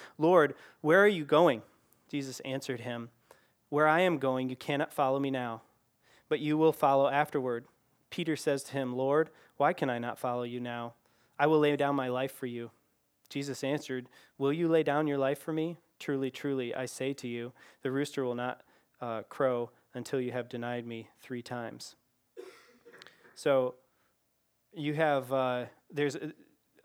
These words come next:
follow this, uh, this pattern here. Jesus makes a statement about himself. Okay, Jesus says, "Where I am going,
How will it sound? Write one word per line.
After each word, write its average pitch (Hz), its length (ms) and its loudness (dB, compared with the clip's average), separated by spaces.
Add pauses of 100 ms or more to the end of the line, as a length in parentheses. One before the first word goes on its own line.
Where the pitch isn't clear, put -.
(160)
follow 175 340 6
this, 151 280 0
uh, 131 280 2 (200)
this 143 240 -4
pattern 127 420 -2
here. 117 280 -8 (220)
Jesus 165 340 -4
makes 165 220 -2
a 143 60 -4
statement 147 400 -2
about 131 240 -2
himself. 123 580 -4 (440)
Okay, 135 160 0
Jesus 139 320 -4
says, 139 420 2
"Where 143 200 4
I 147 80 6
am 143 160 2
going, 127 420 0